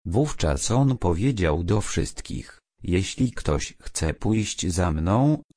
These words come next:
musi zaprzeć się siebie i nieść swój krzyż codziennie i naśladować mnie”.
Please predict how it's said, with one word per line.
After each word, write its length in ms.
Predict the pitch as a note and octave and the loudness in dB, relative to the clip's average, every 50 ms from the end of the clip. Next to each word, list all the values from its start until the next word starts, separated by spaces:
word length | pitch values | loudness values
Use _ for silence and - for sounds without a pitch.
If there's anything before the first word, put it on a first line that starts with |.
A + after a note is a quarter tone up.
| - - | 0 2
musi 380 | - D3+ D3+ - - A#2+ - - | 4 4 4 2 0 0 -2 -2
zaprzeć 540 | F#2 F#2+ B2+ C3 - - - D#3 C#3+ - | -2 -2 -2 -2 -2 -4 -4 -4 -2 -2
się 260 | - - - G2 F2+ D#2+ | -4 -4 -2 0 0 0
siebie 440 | - G#2+ G#2+ F#2 E2+ F2+ E2 D#2 | 2 0 0 2 2 2 2 2
i 380 | D2+ D2+ C#2+ - A2 G#2 G2+ G2+ | 0 -2 -2 -2 0 2 4 4
nieść 580 | F#2 E2+ E2+ F#2 F#2 - - - - - - - | 6 4 4 2 0 -2 -6 -12 -14 -12 -10 -10
swój 360 | - - - F2 E2 D#2+ D2+ | -8 -4 -2 0 0 0 -2
krzyż 460 | - - - - F2 F2 - - - | -4 -4 -2 -2 -2 -2 -2 -2 -4
codziennie 760 | - - F2+ D#2+ E2 G#2 A2 F#2 D#2 C#2+ C2 D2 E2 G#2+ A#2+ | -4 -4 -6 -4 -2 -2 0 0 0 0 0 0 0 0 0
i 200 | - - G2 A2 | 0 0 2 2
naśladować 920 | G#2 F#2 G2 G2 - - G2 F#2 E2+ G#2 A#2+ A#2+ A2 A2 A2+ A2 - - - | 4 4 4 2 0 0 -2 0 2 2 2 2 2 2 0 0 0 -2 -2
mnie”. 400 | E2 D2 C2+ C2+ B1+ A#1 A1+ | -2 -2 -2 -4 -6 -8 -10